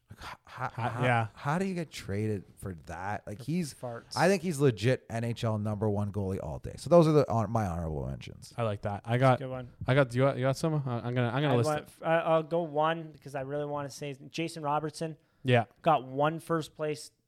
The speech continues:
Speaker 3: Calder Trophy vote when it should have really been a fifty-fifty split, if not anything more so favored toward Jason Robertson. His, I didn't have it in front of me. I believe he was top ten in the league in, uh, primary five-on-five assists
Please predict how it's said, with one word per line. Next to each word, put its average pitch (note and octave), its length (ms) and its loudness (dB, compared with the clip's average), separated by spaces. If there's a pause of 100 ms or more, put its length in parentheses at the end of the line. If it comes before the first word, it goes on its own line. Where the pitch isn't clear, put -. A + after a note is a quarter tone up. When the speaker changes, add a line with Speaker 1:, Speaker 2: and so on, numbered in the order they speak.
(240)
Speaker 3:
Calder D3 380 0
Trophy D#3 360 0
vote D3 320 2
when C#3 120 -2
it C#3+ 100 -4
should D#3 240 -4
have C#3 140 -8
really D3+ 220 -2
been C#3 180 -2
a B2 40 -6
fifty-fifty C#3+ 640 -4
split, D3+ 400 -2
if - 140 -8
not C#3+ 240 -4
anything C#3+ 520 -8 (360)
more C3 240 2
so C#3+ 200 -4
favored C#3 320 -6
toward C#3 240 -2
Jason C#3+ 300 -8
Robertson. D3 520 -4 (640)
His, F3+ 280 0 (1080)
I D#3 100 0
didn't F3+ 160 0
have F3+ 180 2
it E3+ 60 -2
in D#3 100 -2
front E3+ 220 0
of E3 60 -2
me. D3 120 0
I C3+ 100 0 (180)
believe D3+ 320 -2
he E3 100 0
was D3+ 120 -2
top D#3 280 -4
ten D3+ 160 -4
in D3+ 100 -6
the C#3 100 -6
league D3 440 -2 (520)
in, C#3+ 240 -4 (240)
uh, C3+ 140 0
primary D3+ 540 -2
five-on-five D3 580 -2
assists - 580 -8